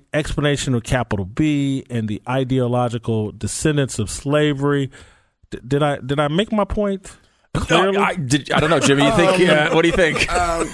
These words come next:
Speaker 3: which, in the first hour or
Speaker 2: Yeah,
Speaker 3: the second
Speaker 2: I don't
Speaker 3: hour? Which
Speaker 2: know.
Speaker 3: one?
Speaker 2: I was conflicted on how, where you stood. I have no idea.
Speaker 3: <laughs> What are you trying
Speaker 2: Uh,
Speaker 3: to say?
Speaker 2: <laughs> uh, it, you know, I, it, you brought up a point, and I, l-, let me ask a very, uh, stupid white guy
Speaker 1: Yep.
Speaker 2: question here for a
Speaker 1: Yep,
Speaker 2: second.
Speaker 1: yep, yep.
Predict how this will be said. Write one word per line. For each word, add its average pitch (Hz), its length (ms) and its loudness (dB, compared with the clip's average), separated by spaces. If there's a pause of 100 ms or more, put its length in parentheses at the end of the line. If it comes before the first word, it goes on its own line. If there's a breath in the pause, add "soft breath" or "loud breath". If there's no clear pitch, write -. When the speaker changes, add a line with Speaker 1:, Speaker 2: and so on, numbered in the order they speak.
(120)
Speaker 3:
which, 180 380 2
in 165 120 -2
the 160 100 2
first 220 380 2
hour 220 340 0
or 175 80 -2
Speaker 2:
Yeah, 285 140 4
Speaker 3:
the - 60 -2
second - 320 2
Speaker 2:
I 285 80 4
don't 277 160 4
Speaker 3:
hour? 269 120 6
Which 226 100 4
Speaker 2:
know. 175 480 2
Speaker 3:
one? - 220 -4
Speaker 2:
I 175 160 4
was 202 160 2
conflicted 151 420 0
on 117 120 2
how, 120 100 0
where 123 160 4
you 113 100 2
stood. 104 300 2
I 113 140 2
have 120 200 0
no 123 220 2
idea. 113 540 2
Speaker 3:
<laughs> - 20 -2
What 202 160 4
are 196 60 2
you 180 100 0
trying 143 360 2
Speaker 2:
Uh, - 20 -2
Speaker 3:
to 135 80 0
say? 147 680 0 (380 loud breath)
Speaker 2:
<laughs> - 100 -14
uh, 165 280 2
it, 170 200 -2
you 196 60 4
know, 175 240 2
I, - 220 -8
it, 175 300 -4
you 165 100 0
brought 226 220 0
up 190 60 2
a 135 60 -2
point, 127 220 0
and 107 100 0
I, - 140 -4 (240)
l-, 151 100 -4
let 214 140 0
me 196 80 2
ask 151 160 0
a 113 100 2
very, 107 340 0 (120)
uh, 107 120 0
stupid 139 420 -2
white 101 220 -2
guy 87 120 -4
Speaker 1:
Yep. 123 120 -2
Speaker 2:
question 98 300 -2
here 90 160 -6
for 113 120 -4
a - 20 0
Speaker 1:
Yep, 120 160 -2
Speaker 2:
second. - 180 -10
Speaker 1:
yep, 113 140 -8 (160)
yep. 104 200 -12